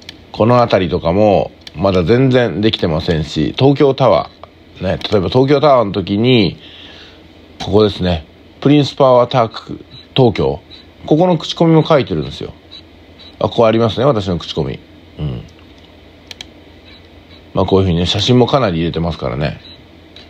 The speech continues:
<laughs> こういうふうにね、旅先の写真がね、そのまんま、Googleマップの、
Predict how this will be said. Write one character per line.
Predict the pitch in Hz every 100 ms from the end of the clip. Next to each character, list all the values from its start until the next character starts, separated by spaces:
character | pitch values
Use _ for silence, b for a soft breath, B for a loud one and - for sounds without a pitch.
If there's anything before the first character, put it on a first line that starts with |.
| - -
<laughs> | - - 107 - - - - - - 123
こ | 214
う |
い |
う | 190
ふ |
う |
に | 107
ね、 |
旅 | 78 165 226
先 | 262 240
の | 262
写 | 226
真 | 214 202 190
が |
ね、 | 160 101
そ | 143
の | 160
ま |
ん | 156
ま、 | 151 123 82 - - B B B B B -
Google | 135 143 143
マ | 147
ッ |
プ | - 104
の、 | 85